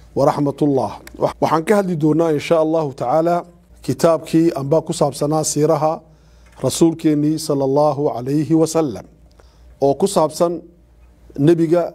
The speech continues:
inaan isla taagno siirihiisa, waqafaat, la joogsooyin aan la samayno.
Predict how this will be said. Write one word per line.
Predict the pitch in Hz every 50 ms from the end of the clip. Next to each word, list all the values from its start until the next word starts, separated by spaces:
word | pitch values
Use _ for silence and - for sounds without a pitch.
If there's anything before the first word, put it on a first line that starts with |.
| - _
inaan | - 156 160 160 151
isla | 151 151 - 175 175
taagno | 175 - 165 147 143 160 160 165 175 170 - - - - - -
siirihiisa, | - - - 160 156 160 175 160 147 156 151 151 - 165 165 165 165 - - _ - _ _ - - _ _ -
waqafaat, | - 127 135 - 135 - - 156 131 - - - - - - - - -
la | 135 139 139
joogsooyin | 127 123 143 131 - - - 170 160 151 139
aan | 123 131 143
la | 147
samayno. | 139 - 113 104 95 87 90